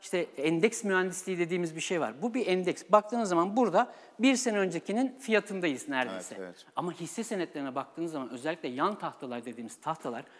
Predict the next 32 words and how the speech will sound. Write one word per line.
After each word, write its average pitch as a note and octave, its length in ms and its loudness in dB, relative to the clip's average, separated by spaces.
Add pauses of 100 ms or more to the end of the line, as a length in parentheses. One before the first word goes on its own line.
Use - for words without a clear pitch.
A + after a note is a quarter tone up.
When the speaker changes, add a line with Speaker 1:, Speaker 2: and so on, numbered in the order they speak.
(280)
Speaker 1:
pandemide F3+ 580 4
bire F#3+ 140 6
on, F3+ 400 4
bire F#3 140 4
yirmi, F3+ 500 0
bire E3+ 120 2
otuz F#3 320 0
gitmiş E3 260 -10
olan C3 240 -4
tahtalar F3+ 420 0 (380)
maalesef F3 580 2
değil F#3 260 2
bir F3+ 40 -4
sene D3 200 -2
öncesi B2+ 420 -4 (520)
yüzde E3+ 320 0
elli F3+ 300 2
aşağılarında D3 600 0
fiyatlamalar. G2 680 -8
Speaker 2:
Hı E2 40 -16
hı. D2+ 40 -18 (460)
Speaker 1:
Siz F#3+ 380 -2
paranızı E3 420 6
yüzde D3 300 2
elli C3 160 0
kaybediyorsunuz. G3 760 0 (420)
Artı D#3 320 6
geçen D#3 360 2
senenin D#3 320 0
yüzde C#3+ 320 -2
seksen D3 400 -2
enflasyonu, F#3 640 -4